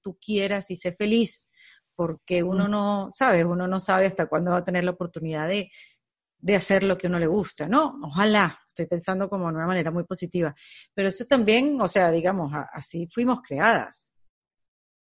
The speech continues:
Speaker 1: Criadas,
Speaker 2: Ujú.
Speaker 1: no creadas. <laughs> De repente se entendió de otra manera, pero entiendo perfectamente eso, como que de encajar, de querer hacerlo bien, de que te-, querer tener la vida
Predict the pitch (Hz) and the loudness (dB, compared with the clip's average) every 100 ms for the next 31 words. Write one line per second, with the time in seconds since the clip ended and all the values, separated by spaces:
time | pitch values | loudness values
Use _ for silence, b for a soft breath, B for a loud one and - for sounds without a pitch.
0 | _ _ - 202 202 185 175 143 - 170 | _ _ -2 2 4 4 2 -2 -6 -6
1 | 165 185 185 175 156 147 160 185 180 220 | -2 2 4 4 2 -4 -4 -4 -4 -6
2 | 220 175 - - 151 151 156 147 170 165 | -4 -6 -10 -6 -4 -2 -2 0 2 2
3 | - B B B B - 165 160 160 160 | -2 B B B B 0 2 2 2 4
4 | 185 180 165 160 226 214 208 202 196 185 | 4 4 4 2 4 6 8 10 8 6
5 | 175 _ _ _ _ _ _ _ _ - | 0 _ _ _ _ _ _ _ _ -16
6 | - 226 208 226 226 233 233 196 - 208 | -4 4 8 10 8 8 4 4 4 4
7 | 208 202 226 - 185 - 165 170 156 165 | 4 4 4 4 0 0 -2 -2 -2 2
8 | 160 151 B B B - 165 175 151 196 | 2 2 B B B -2 0 2 4 8
9 | 233 247 214 185 175 165 170 190 190 190 | 10 8 6 4 6 4 4 4 4 8
10 | 226 240 233 180 165 180 170 180 170 160 | 8 8 4 2 2 0 0 2 2 2
11 | 185 190 190 208 220 233 | 2 4 6 6 6 6